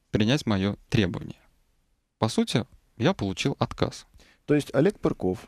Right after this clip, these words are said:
Speaker 2: как частное лицо, пострадавшее от человека, застрахованного в Росгосужасе, решил прийти в Росгосужас и сказать: «Где мои деньги?» Ему сказали: «Да, мы понимаем, что вы слегка подбиты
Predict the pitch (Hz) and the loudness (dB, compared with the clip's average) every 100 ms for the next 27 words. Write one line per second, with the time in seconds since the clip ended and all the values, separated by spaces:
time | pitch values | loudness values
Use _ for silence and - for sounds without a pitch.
0 | _ 101 - - 190 - 117 101 - 92 | _ -8 -6 -4 -2 -2 0 0 -2 -6
1 | 104 - 117 170 190 - 123 - 113 - | -6 -4 0 0 0 -2 -2 -4 -8 -2
2 | 110 101 98 87 104 117 104 180 165 104 | 0 2 0 -4 -6 -6 -2 -2 0 -2
3 | 98 139 117 101 - 98 104 - 220 - | -2 -2 -2 -6 -4 -4 -4 -4 -8 -10
4 | - - - 143 143 170 - 120 - 117 | -20 -20 -6 -4 0 -2 0 -4 -2 0
5 | 92 110 107 98 101 - 254 233 127 113 | 0 0 -2 -2 -6 -4 -4 -4 -6 -6
6 | 131 170 117 117 147 120 92 90 85 101 | -2 -2 -2 -4 -2 0 0 -2 -2 -2
7 | 123 - 127 127 120 123 131 117 117 131 | -2 -2 2 2 2 2 2 2 -2 -4
8 | 135 120 104 - 107 104 101 98 - _ | 0 0 0 -4 -2 0 0 0 -4 _
9 | - 113 104 - - 117 101 123 113 113 | -4 -2 0 -2 0 0 0 -2 0 -2
10 | - 110 | -2 -4